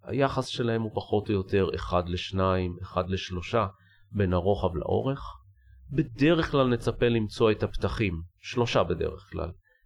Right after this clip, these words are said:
בקיר הארוך של הבזיליקה, כאשר הם פונים לפורום, כדי לאפשר תנועה מאוד מהירה של אנשים, בין השוק הפתוח, אם נרצה,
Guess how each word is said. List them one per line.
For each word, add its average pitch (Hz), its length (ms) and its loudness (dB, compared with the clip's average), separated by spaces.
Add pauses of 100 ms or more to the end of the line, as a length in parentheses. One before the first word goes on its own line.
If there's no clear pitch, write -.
(180)
בקיר 107 420 0
הארוך 85 760 0
של 113 160 -2
הבזיליקה, 127 680 -2 (220)
כאשר 104 380 0
הם 104 160 0
פונים 95 360 -4
לפורום, 85 540 0 (460)
כדי 98 500 4
לאפשר 117 640 2 (120)
תנועה 98 280 2
מאוד 95 360 0
מהירה 90 380 0
של 90 220 -2
אנשים, 151 500 -2 (400)
בין 127 240 2
השוק 110 400 0
הפתוח, 180 520 0
אם 196 140 0
נרצה, 196 360 2